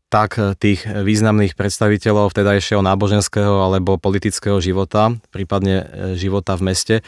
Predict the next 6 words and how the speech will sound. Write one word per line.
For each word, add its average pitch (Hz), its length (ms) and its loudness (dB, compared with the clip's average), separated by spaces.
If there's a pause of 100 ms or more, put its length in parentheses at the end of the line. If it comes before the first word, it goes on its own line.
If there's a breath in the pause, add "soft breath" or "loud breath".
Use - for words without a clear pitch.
(240 loud breath)
ako 98 240 -2
aj 101 80 2
jednoduchých 101 480 0
veriacich. 95 560 -2 (720 soft breath)
No 107 160 2
a 104 240 2